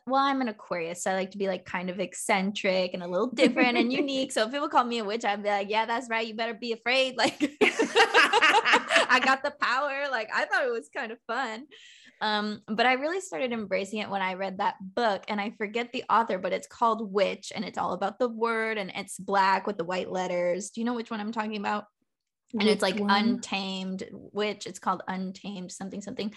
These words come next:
Speaker 3: Hmm.
Speaker 1: Anyway, it was really cool, like, reclaiming of the word for, like, spiritual women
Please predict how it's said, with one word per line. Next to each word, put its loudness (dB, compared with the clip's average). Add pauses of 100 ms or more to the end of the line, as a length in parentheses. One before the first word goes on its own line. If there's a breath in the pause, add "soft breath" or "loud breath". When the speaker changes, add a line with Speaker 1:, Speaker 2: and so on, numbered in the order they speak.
(500 loud breath)
Speaker 3:
Hmm. 6
Speaker 1:
Anyway, 2 (280)
it 0
was 0
really 0
cool, 4
like, 0 (1000)
reclaiming -2
of 0
the 0
word -2
for, -2
like, -6
spiritual 2
women -4